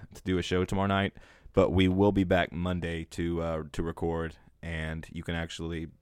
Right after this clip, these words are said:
get something out of it. Hopefully you enjoyed this. If you guys like this,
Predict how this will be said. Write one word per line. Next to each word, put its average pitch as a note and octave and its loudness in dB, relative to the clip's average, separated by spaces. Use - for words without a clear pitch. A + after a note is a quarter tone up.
get E2+ -4
something E2+ -2
out E2+ -2
of E2 -6
it. E2 -6
Hopefully G#2+ 0
you F#2+ 2
enjoyed E2+ 0
this. E2+ -4
If F#2 -6
you G#2+ -4
guys G#2 6
like F2+ 0
this, E2+ -2